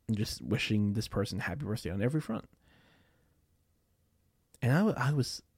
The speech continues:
I'm not gonna lie, I was so jealous. I was so jealous, and I was like, "So, you, you are good with dates.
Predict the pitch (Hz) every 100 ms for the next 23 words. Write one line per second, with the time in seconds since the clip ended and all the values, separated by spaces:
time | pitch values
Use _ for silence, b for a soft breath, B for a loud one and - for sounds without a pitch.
0 | - - 143 208 202 226 - 113 151 -
1 | - - 110 151 156 165 208 - - -
2 | _ _ _ _ _ _ _ _ _ _
3 | _ _ _ _ _ _ _ _ _ 143
4 | 151 135 - 156 196 165 156 147 139 139
5 | 135 139 - 160 151 139 - _ _ _
6 | _ _ _ _ _ _ _ _ _ _
7 | _ _ _ _ 120 127 180 208 214 202
8 | 196 170 b b b - _ _ _ _
9 | _ _ _ _ _ _ _ - 196 180
10 | 294 359 127 104 - 82 - - -